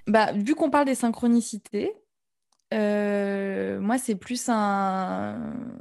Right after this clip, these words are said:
c'est un conseil, euh, c'est plus un conseil d'écoute. Je sais pas si c'est ok, un conseil de, d'un autre podcast, qui est un... ça me fait rire parce que c'est un podcast qui est sponsorisé par Mythique. <laughs> Alors, ça vous fait rire.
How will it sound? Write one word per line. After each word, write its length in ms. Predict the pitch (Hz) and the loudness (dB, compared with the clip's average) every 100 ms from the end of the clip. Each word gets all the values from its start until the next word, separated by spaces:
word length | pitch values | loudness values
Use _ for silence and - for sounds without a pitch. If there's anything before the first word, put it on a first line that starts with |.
| - - - | -20 -20 -20
c'est 280 | - - 202 | -18 -6 -2
un 180 | 190 | -2
conseil, 680 | 185 226 233 - 247 254 233 | -2 -2 -2 0 0 2 2
euh, 580 | 226 214 208 208 202 202 | 2 2 2 0 0 -2
c'est 160 | 202 202 | -4 -6
plus 160 | 247 | -2
un 100 | 269 | -2
conseil 300 | 247 240 240 | 0 2 2
d'écoute. 560 | 208 226 277 440 - - | 2 0 0 -2 -2 -18
Je 80 | - | -14
sais 80 | 202 | -6
pas 120 | 214 | -6
si 160 | - - | -6 -6
c'est 120 | 208 | -4
ok, 180 | 208 294 | -4 -4
un 120 | 269 | -4
conseil 360 | 208 190 208 | -6 -6 -6
de, 500 | 190 202 196 196 190 180 | -4 -2 -2 -2 -4 -4
d'un 180 | 185 190 | -4 -4
autre 160 | 220 | -4
podcast, 760 | 226 196 - 214 370 - - - | -6 -6 -4 -4 -6 -10 -20 -8
qui 140 | - | 0
est 180 | 254 - | 0 2
un... 100 | 226 | 2
ça 140 | 214 196 | 2 0
me 60 | |
fait 140 | 196 202 | 0 -2
rire 120 | 269 | -4
parce 120 | 220 | -4
que 80 | 208 | -4
c'est 200 | 190 190 | -4 -2
un 120 | 170 | -2
podcast 640 | 220 220 - 240 285 202 202 | -2 -4 -2 -2 -2 -4 -6
qui 140 | 196 | -4
est 60 | 180 | -6
sponsorisé 540 | - 233 226 233 262 | -2 -2 0 -2 -2
par 200 | 302 175 | -2 0
Mythique. 480 | 202 320 - 277 - | 0 0 -2 -2 0
<laughs> 60 | - | 0
Alors, 120 | - | 0
ça 240 | - - | 0 -2
vous 60 | 185 | -2
fait 280 | - - 208 | -4 -6 -4
rire. 520 | 202 240 381 143 | -4 -4 -6 -8